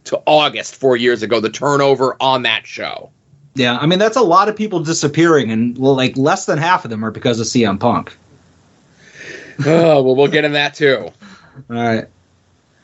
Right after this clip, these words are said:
Speaker 1: Um, so, uh, also on this day, twenty-five years ago, under normal circumstances, we would have our head-to-head Nitro versus Raw. However, Raw is preempted this weekend next for the U S Open.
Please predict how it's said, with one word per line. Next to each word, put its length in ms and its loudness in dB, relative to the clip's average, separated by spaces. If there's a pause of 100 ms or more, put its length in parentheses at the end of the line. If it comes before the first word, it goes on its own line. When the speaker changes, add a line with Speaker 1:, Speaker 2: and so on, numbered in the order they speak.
(440)
Speaker 1:
Um, 360 0
so, 380 -2 (280)
uh, 400 0
also 420 2
on 240 0
this 220 0
day, 300 0
twenty-five 580 -2
years 260 0
ago, 400 0
under 300 2
normal 340 2
circumstances, 1040 -2 (300)
we 180 2
would 220 2
have 240 -4
our 120 2
head-to-head 720 -4
Nitro 460 0
versus 480 0
Raw. 380 2
However, 840 -2 (260)
Raw 560 4
is 200 0
preempted 960 -2
this 260 -2
weekend 360 0
next 280 -4
for 120 -6
the 100 -6
U 160 2
S 100 -4
Open. 500 -2